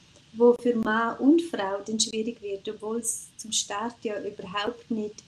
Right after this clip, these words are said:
bös gemeint war und man hat es einfach mal gemacht, aber nicht können reflektieren, was heisst denn das? Oder halt die Einstellung und die Werte, die werden wirklich verändert. Und wenn du so sagst, ähm,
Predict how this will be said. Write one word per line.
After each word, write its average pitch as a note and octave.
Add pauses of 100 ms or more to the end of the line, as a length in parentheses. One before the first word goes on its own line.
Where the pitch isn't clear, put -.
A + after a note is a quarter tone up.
(420)
bös A3+
gemeint A#3
war B3
und A#3
man A3
hat A3
es G#3+
einfach G#3
mal G#3
gemacht, G#3+
aber A3+
nicht A3+
können A3+
reflektieren, G#3+
was G3+
heisst F#3
denn A3+
das? F#3 (720)
Oder A3
halt A3
die A3+
Einstellung A3 (100)
und -
die F#3+
Werte, A3+ (220)
die A#3
werden G3+
wirklich C4+
verändert. D4 (580)
Und A#3+
wenn A#3+
du A#3+
so A#3+
sagst, A#3+ (180)
ähm, A3